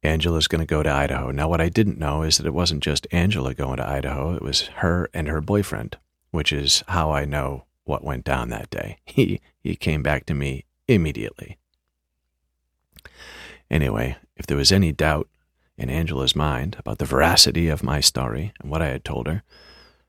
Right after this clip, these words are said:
completely dismissed by the fact that when they got to the airplane, sure enough, there's the woman standing in the doorway with the clipboard. Angela and her boyfriend walked up to that stewardess, and she said, "Excuse me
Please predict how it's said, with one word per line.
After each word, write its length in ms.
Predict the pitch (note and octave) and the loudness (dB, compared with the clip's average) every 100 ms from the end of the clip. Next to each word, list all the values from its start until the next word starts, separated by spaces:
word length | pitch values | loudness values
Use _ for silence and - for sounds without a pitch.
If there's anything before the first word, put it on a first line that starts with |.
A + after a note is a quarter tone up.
| _ _ _ _ _ - | _ _ _ _ _ 0
completely 420 | F#2+ C3+ - D#2+ | 6 6 6 0
dismissed 500 | - - E2+ E2+ - | 2 2 4 2 2
by 140 | C2+ | -2
the 80 | C#2 | -2
fact 320 | - C#2+ E2 | 0 0 0
that 120 | - | -2
when 100 | F2 | 0
they 100 | D#2 | 2
got 180 | D#2+ E2+ | 2 0
to 60 | C2+ | 2
the 120 | C2+ | 2
airplane, 400 | G#2 - B1+ D#2+ | 2 0 -2 0
sure 280 | - G#2 E2+ | -2 0 2
enough, 380 | G#2+ G2 - - _ - | 2 2 -2 -14 _ 2
there's 260 | F2 F2+ | 4 4
the 80 | D#2 | 4
woman 320 | E2+ G#2 E2 | 4 4 4
standing 360 | - E2+ E2+ E2+ | 2 4 4 2
in 60 | |
the 80 | D2 | 2
doorway 420 | D#2+ F2+ D2+ D2 | 2 2 2 0
with 140 | E2+ F2+ | -2 -4
the 60 | |
clipboard. 460 | - - - - - _ _ _ _ _ _ _ _ _ _ _ _ _ _ _ F2+ | -4 -4 0 -2 -2 _ _ _ _ _ _ _ _ _ _ _ _ _ _ _ 0
Angela 380 | F#2 F#2 F#2 | 2 4 4
and 100 | F2 | 4
her 60 | E2 | 2
boyfriend 500 | E2+ F2 E2+ D#2+ D#2 | 4 2 2 0 0
walked 280 | D#2+ D#2+ - | 0 -2 -4
up 100 | - | -4
to 80 | - | -2
that 180 | D2+ - | 0 0
stewardess, 580 | - E2 D#2+ D#2+ - | 0 0 0 0 0
and 100 | D2 | -2
she 180 | - - | -2 -2
said, 220 | - - | -2 -2
"Excuse 460 | C#2+ - - D2+ - | -4 -4 0 2 2
me 220 | B1+ F2+ | 0 -2